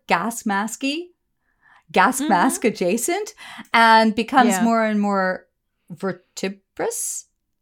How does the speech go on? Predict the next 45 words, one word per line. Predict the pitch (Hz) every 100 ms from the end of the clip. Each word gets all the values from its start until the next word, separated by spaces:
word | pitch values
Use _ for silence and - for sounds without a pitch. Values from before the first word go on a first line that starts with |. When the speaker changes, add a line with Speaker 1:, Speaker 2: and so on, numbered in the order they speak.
| _ 190
Speaker 1:
Uh, | 180 180 -
how | 196
d-, | 196 -
I |
don't | 190 190
know. | - 254
Speaker 2:
Yeah, | 285 359
and | 302
it | 294 -
kind | 339 403
of | 392
has | 370 320
a | 233
feel | 196 - - - 277 330 240 196 180
like | 190 190 190 -
those | 202 185 185 175
medieval, | 190 196 185 185 180 175 170 165 165 -
um, | 170 160 160 160 160 160 180
Speaker 1:
Plague | - 214 220 226 220
Speaker 2:
you |
know, | 226
Speaker 1:
masks. | 214 214 226 190
Speaker 2:
ma-, | 220 - 208
doctor's | 269 381 - 262 214 226
masks, | 196 196
Speaker 1:
Yes. | 226 196 185 180
Speaker 2:
the |
plague | - 226 370 233
masks. | 170 147 170 - -
Speaker 1:
It's | 208 226
half | 277 254 262
Speaker 2:
Yeah. | 175
Speaker 1:
plague | 254 226
Speaker 2:
Mm-hmm. | 233
Speaker 1:
mask, | 220 226 -
half, | 220 202 -
you | 233
know, | 208 185 180
alien | 196 202 208 202 180
creature | 180 - 196 - 185
that's | 180 165 -
attached | - 185 160 - -
to | 202
your | 165
face. | - 214 214 208 - -